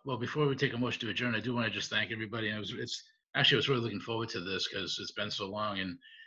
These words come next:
and, and, uh, like I said, I'm on, on the building committee. I get to see, you know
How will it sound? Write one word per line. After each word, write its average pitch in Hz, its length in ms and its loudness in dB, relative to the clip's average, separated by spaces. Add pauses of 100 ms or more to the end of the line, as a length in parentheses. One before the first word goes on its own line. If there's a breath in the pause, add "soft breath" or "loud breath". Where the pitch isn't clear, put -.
(360 loud breath)
and, 101 240 -2
and, 98 300 -2 (220)
uh, - 100 -10 (100)
like 113 120 -2
I 101 40 -2
said, 113 220 0
I'm 101 120 0
on, 101 300 0
on 104 160 -2
the 90 60 -12
building 123 240 2
committee. 104 380 0
I 92 80 4
get 104 180 0
to 95 100 -2
see, 104 220 0
you 95 160 -2
know 90 340 -4